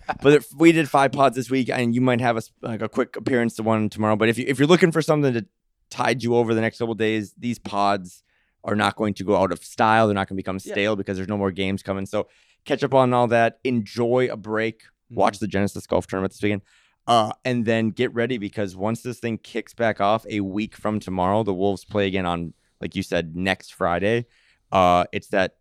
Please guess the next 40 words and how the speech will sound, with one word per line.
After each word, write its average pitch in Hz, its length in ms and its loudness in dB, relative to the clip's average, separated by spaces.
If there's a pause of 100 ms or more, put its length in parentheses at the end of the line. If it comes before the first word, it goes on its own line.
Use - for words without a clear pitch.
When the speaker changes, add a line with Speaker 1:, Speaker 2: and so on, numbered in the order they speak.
Speaker 1:
it's - 160 -20
the 98 100 -8
final 98 400 -2
twenty-five 104 440 -2
percent 101 260 -6
of 98 100 -4
a, 87 280 0 (400)
of 90 100 -6
a 95 80 0
marathon. 117 800 0
Speaker 2:
Sure. - 280 -10
Speaker 1:
And 104 300 -2
then 98 340 0
it's 98 200 -8
going 104 240 -2
to - 80 -14
be, 95 260 0
I 107 60 -6
mean, 95 280 -2 (380)
I 104 180 4
do 107 540 0 (240)
get 98 240 0
chills 92 580 -2
thinking 92 220 -4
about 90 240 0
what 90 140 -2
Target 92 240 -2
Center 90 200 -6
was 92 200 -8
like 87 340 -2 (460)
during 95 160 -2
that 95 100 0
Grizzlies 85 400 -4
series 85 320 -6
and 85 140 -10
during 90 160 -2
that 87 160 -4
Nuggets 87 340 -6
series. 82 400 -6
And 85 480 -6